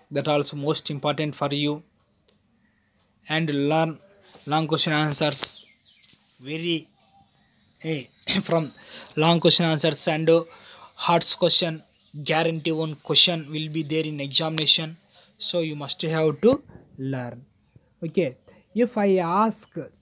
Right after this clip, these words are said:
uh, directly or indirectly also, you ready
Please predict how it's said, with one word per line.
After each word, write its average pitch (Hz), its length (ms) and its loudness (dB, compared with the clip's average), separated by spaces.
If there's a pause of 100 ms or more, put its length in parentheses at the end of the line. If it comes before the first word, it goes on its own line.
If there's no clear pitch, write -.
(640)
uh, 170 420 0 (840)
directly 190 640 6
or 175 80 0
indirectly 170 640 2
also, 156 380 -4
you 196 340 0
ready 160 760 2